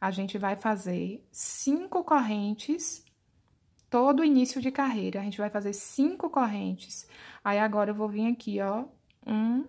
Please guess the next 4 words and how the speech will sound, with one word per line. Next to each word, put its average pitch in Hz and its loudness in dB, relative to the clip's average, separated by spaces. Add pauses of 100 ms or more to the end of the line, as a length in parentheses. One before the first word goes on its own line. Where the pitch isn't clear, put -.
(140)
dois. 190 -4
No 220 0
terceiro, 233 -2 (880)
eu, 214 -2